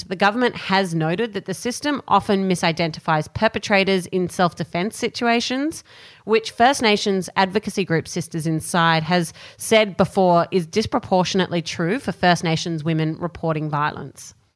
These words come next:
For people who have needed to leave a violent situation, the plan includes improving housing support. The government says, and I quote, "Unaffordable, inadequate and insecure housing results in over seven thousand women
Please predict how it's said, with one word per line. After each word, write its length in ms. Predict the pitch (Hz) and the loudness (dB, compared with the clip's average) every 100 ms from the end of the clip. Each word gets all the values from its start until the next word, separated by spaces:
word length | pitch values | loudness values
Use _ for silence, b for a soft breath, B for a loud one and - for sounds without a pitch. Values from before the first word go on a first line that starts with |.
| _ | _
For 120 | 247 | -2
people 360 | 247 262 302 277 | 0 2 4 4
who 100 | 247 | 6
have 120 | 196 | 6
needed 420 | 180 180 233 226 | 6 6 4 2
to 140 | 214 | 0
leave 340 | 190 170 180 185 | 0 2 0 -2
a 80 | 196 | 0
violent 400 | 202 202 208 - | 2 4 2 -2
situation, 760 | 208 - 214 208 254 285 302 - | -10 -2 0 0 -2 -8 -8 -8
the 80 | |
plan 360 | - 226 233 277 | -4 2 2 2
includes 500 | 285 294 220 196 170 | -2 -2 2 2 2
improving 480 | 190 - 190 175 170 | -4 0 0 0 -2
housing 420 | 143 165 170 180 | 0 0 2 0
support. 540 | 165 196 - 156 - - B B B B | -2 -6 -4 -6 -6 -12 B B B B
The 80 | 180 | 2
government 360 | 208 208 208 - | 2 4 2 2
says, 300 | 214 190 180 | 2 4 4
and 80 | |
I 80 | 185 | 2
quote, 480 | 175 - 196 180 180 | 0 2 4 4 2
"Unaffordable, 720 | 208 233 262 202 185 180 185 - | 2 2 4 2 4 4 2 2
inadequate 580 | 190 190 190 190 208 196 | 2 2 2 0 0 0
and 160 | 180 | -2
insecure 540 | 175 185 202 233 202 180 | -2 -4 -6 -6 0 0
housing 480 | 160 160 165 214 277 | 2 2 2 0 -2
results 380 | 185 175 - | 0 0 0
in 80 | 185 | 0
over 160 | 175 165 | 0 -2
seven 420 | - - 208 254 | -4 -2 0 -2
thousand 560 | - 190 175 180 180 180 | -2 2 2 2 0 0
women 400 | 165 160 220 | 2 0 -2